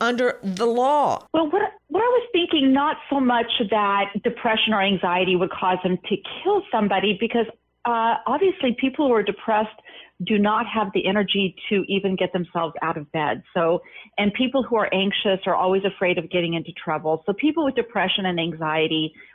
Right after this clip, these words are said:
Speaker 2: are generally the last people on the face of the planet who are gonna be homicidal. I think what I was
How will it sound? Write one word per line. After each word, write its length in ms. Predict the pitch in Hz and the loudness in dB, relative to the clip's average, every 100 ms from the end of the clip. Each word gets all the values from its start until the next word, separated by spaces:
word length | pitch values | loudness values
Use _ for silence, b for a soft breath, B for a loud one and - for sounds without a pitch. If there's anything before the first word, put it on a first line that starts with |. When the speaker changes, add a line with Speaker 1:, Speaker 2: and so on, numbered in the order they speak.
| B - | B -2
Speaker 2:
are 140 | 175 | -2
generally 920 | 165 196 202 226 220 208 208 196 190 160 | -2 0 0 2 2 4 4 2 0 -2
the 120 | 175 | 0
last 440 | 165 175 202 240 - | 2 2 0 -2 -4
people 280 | 247 233 214 | -4 0 0
on 100 | 202 | 0
the 80 | 190 | -2
face 220 | 180 180 | -2 -2
of 80 | 185 | -6
the 80 | 175 | -8
planet 420 | - 165 165 - - | -4 -2 0 -2 -2
who 60 | |
are 100 | 180 | -2
gonna 220 | 175 170 160 | -2 -4 -6
be 120 | 160 | -6
homicidal. 720 | 175 160 160 - 170 175 170 170 B B B | -4 -4 -4 -2 0 2 0 -2 B B B
I 40 | 240 | -2
think 240 | 359 392 | -2 0
what 100 | 415 | 2
I 100 | 294 | 4
was 140 | 262 | 2